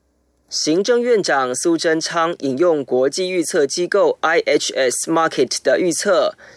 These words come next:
指台湾二零一九年的经济成长率不仅会有百分之二，更胜过南韩、香港以及新加坡，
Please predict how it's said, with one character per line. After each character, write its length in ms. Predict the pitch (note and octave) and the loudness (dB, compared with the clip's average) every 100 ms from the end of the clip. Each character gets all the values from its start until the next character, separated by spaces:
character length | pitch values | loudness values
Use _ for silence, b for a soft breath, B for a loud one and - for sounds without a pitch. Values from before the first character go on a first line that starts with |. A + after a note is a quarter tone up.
| B | B
指 300 | E3+ E3 D3+ | 0 4 2
台 240 | - D3 | 0 0
湾 160 | D#3+ E3+ | 2 2
二 120 | F#3 | 2
零 140 | D#3+ | 2
一 140 | F3 G#3+ | 0 -2
九 240 | D#3 B2 | 0 0
年 200 | A2+ A2+ | 0 -2
的 220 | B2 C3+ | 0 0
经 240 | B2+ F3+ F#3 | 2 2 0
济 240 | G3 F3 | 2 0
成 280 | C3 - D3 | 0 0 0
长 260 | D#3+ A2+ A#2+ | 0 0 2
率 240 | G#3 F#3 - | 2 0 2
不 120 | E3+ | 2
仅 220 | - G#2+ | 2 -2
会 180 | - C#3+ | 2 2
有 160 | B2 G2 | 2 0
百 300 | - G2+ E2 | -2 -2 0
分 260 | D#3+ E3 | 0 0
之 180 | E3 E3+ | 0 -2
二， 280 | - G3+ - - B B | 0 0 -2 -6 B B
更 180 | - F#3 | 2 2
胜 240 | E3 E3 | 2 0
过 280 | D#3+ D#3 B2+ | 2 4 4
南 200 | G#2 B2+ | 0 -2
韩、 380 | E3 C3 B2+ D3+ - | -2 -2 -2 -4 -8
香 320 | - - G#3 G#3 | -6 -2 0 0
港 300 | C3 G2 - B | 0 -2 -6 B
以 140 | - C3+ | -2 0
及 260 | - C3 | 0 -2
新 260 | C3+ D3 D3+ | -2 -2 0
加 200 | D3+ C#3 | 0 -2
坡， 400 | - D3+ D3 C#3+ | 0 2 2 0